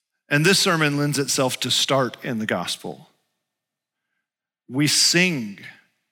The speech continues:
to the one. We celebrate the one who rose from the dead. We celebrate Jesus. We worship Jesus. We offer our lives to Jesus.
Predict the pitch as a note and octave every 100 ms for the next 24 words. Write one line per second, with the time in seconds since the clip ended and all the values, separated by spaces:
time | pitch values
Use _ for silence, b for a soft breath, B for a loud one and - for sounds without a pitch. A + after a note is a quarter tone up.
0 | _ _ _ - C#3+ C3+ B2 A2 G2 C3+
1 | C#3 - - - E3 F#3 D3+ C#3 B2+ A2+
2 | - C#3 C3 C3 A#2+ C#3 C3 B2+ D#3 D#3+
3 | D3+ - C#3 B2+ D3 A#2+ B B B B
4 | C#3+ - - F#3 G#3 G3 C#3+ D3 B2+ B2+
5 | C#3 C#3+ A#2 A2+ - - B B D3 C3+
6 | B2+ F#3+ G3 - C#3+ B2 B2+ A#2+ A2+ D#3
7 | D3+ D#3 D3+ D#3+ D3 C#3 C3 B2+ C3+ D3
8 | F#3+ F#3+ E3+ - D#3 B2+ C3+ C3 A#2+ C3